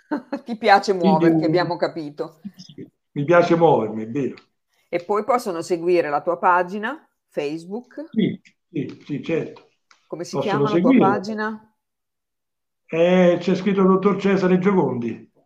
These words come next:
Speaker 1: Perfetto.
Speaker 2: Non so se poi è possibile riportarla, perché da, da questo punto
Speaker 1: No,
Speaker 2: di vista
Speaker 1: c'è,
Speaker 2: io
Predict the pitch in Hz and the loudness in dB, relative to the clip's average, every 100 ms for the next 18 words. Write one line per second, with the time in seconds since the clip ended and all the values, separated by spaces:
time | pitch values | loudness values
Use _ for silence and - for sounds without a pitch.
0 | _ - 180 - 117 135 _ 139 156 _ | _ -8 -8 -8 -12 -12 _ -14 -14 _
1 | _ _ - 131 131 160 160 143 143 165 | _ _ -16 -16 -6 -4 -4 -4 -2 4
2 | 165 151 151 151 - 160 143 147 147 147 | 4 4 2 -2 -2 -2 -2 -2 -2 0
3 | 143 135 - - _ _ _ _ - 123 | 0 -2 -8 -20 _ _ _ _ -12 -8
4 | 127 131 143 151 143 131 127 127 135 131 | -8 -8 -4 -2 -2 -4 -6 -6 -6 -6
5 | 127 131 - - 143 147 143 156 156 247 | -4 -6 -8 -6 -2 -2 0 0 2 4
6 | 220 - 214 - - 339 226 - | 4 4 4 4 4 4 4 -2